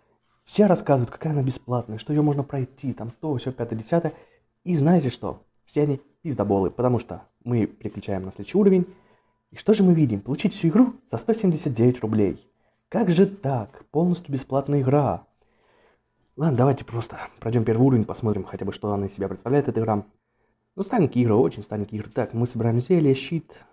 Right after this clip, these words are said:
Давай активировать щит. Так, первый враг. Иди сюда, вражина. Получи. Ах ты ж собака. Мгм, у нас есть выносливость на удар. Ну ладно, хорошо. Бей.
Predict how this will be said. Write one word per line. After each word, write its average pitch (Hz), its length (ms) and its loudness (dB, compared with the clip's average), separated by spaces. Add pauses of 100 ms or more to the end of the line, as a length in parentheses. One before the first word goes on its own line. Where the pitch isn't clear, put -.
(160)
Давай 101 300 -4
активировать - 400 -6
щит. - 300 -16 (1080)
Так, - 180 -4
первый 147 220 6
враг. 123 420 2 (120)
Иди 113 160 -4
сюда, 117 200 -4
вражина. 101 380 -6 (1000)
Получи. 117 540 -6 (280)
Ах 101 220 -12
ты - 100 -20
ж - 40 -20
собака. 107 480 -2 (1400)
Мгм, 113 260 -4
у 98 80 2
нас 120 160 0
есть - 140 -12
выносливость 113 440 -4
на 95 80 -16
удар. 90 160 -8
Ну 127 180 -4
ладно, 131 180 -6
хорошо. - 400 -20 (800)
Бей. 107 380 -4